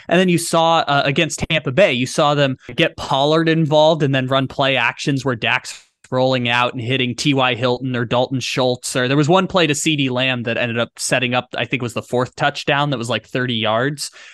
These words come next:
They, they kept running these bootlegs and play action plays, and it was effective against the Niners, uh, last year in the playoffs in moving the ball. So I expect them to do some of that.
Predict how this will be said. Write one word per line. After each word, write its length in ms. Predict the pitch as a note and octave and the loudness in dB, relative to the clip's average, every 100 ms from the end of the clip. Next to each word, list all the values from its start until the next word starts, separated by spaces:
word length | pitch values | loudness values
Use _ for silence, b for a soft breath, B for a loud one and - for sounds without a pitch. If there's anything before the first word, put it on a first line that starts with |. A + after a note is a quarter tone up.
| B _ | B _
They, 120 | D#3 | 0
they 160 | C#3 D3+ | 2 0
kept 300 | C#3+ F#3 - | 0 -2 2
running 240 | D#3 D#3+ | 2 2
these 180 | D3 C3+ | 2 0
bootlegs 600 | A#2 D3 E3 D3 B2+ A#2+ | 2 2 4 0 0 0
and 120 | B2 | -4
play 240 | A2 C#3 B2 | -2 0 2
action 460 | B2+ D3+ - C3 | 2 0 -2 -4
plays, 460 | G#2+ B2 A2 A2 A2 | -2 -2 0 -2 -2
and 260 | B2+ A2+ B B B - | -2 -4 B B B 2
it 80 | |
was 100 | E3+ | 4
effective 500 | E3+ D#3 F#3+ G#3 G3+ | 4 2 0 2 0
against 300 | D3+ D3+ C#3+ | 2 0 -2
the 80 | - | -2
Niners, 560 | C3+ C3+ C#3 C3 A#2+ - | 0 0 0 -2 -4 -2
uh, 160 | C#3 B2 | 0 0
last 360 | A2+ D#3+ A3 - | 2 0 0 0
year 140 | B2+ | 0
in 60 | A2+ | 0
the 80 | |
playoffs 480 | G#2 B2+ A2 G#2+ - | -2 0 0 -2 -4
in 100 | B2 | -4
moving 260 | A2 A2+ A2 | -4 -4 -6
the 80 | G#2 | -4
ball. 220 | A2+ G#2+ | -2 -2
So 160 | - | 0
I 80 | D3+ | 0
expect 400 | D3 C#3+ E3 D3 | 0 -2 -4 -2
them 120 | D#3 | -2
to 60 | C3+ | -2
do 200 | A#2+ B2+ | -2 -4
some 260 | - B2+ A#2+ | -2 -4 -2
of 80 | G#2+ | -2
that. 360 | A2 C#3+ - | -2 -2 -4